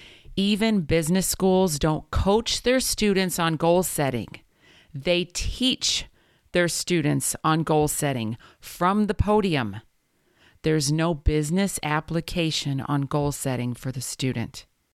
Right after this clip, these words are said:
If I have not convinced you on the importance of this yet, then I am doing you an in-service today, my friend. And of course, before I wrap it up for this short episode,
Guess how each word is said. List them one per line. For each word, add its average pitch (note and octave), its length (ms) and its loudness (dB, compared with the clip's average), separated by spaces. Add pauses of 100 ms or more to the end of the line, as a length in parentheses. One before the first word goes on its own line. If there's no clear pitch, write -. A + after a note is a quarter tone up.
(440)
If D#3+ 200 -2
I D3+ 80 -2
have D3 240 -2
not D#3+ 360 0
convinced A#3+ 540 2
you A#3+ 160 4
on F3+ 160 4
the D3 80 2
importance G3 560 2
of A#3+ 160 0
this B3 300 0
yet, B3 300 0
then D#3+ 120 0
I C#3+ 120 2
am C#3+ 280 0
doing G#3 460 2
you F3+ 280 2
an C#3+ 140 0
in-service E3 840 0
today, C#3+ 300 -2
my C#3 160 0
friend. C3 460 -4 (800)
And A#3 500 2
of A#3 220 0
course, - 760 -2
before F#3 520 0
I B3 100 2
wrap A3 340 0
it G3 60 0
up D3+ 220 0
for E3 120 -2
this E3 140 2
short G3+ 380 0
episode, D3+ 600 -2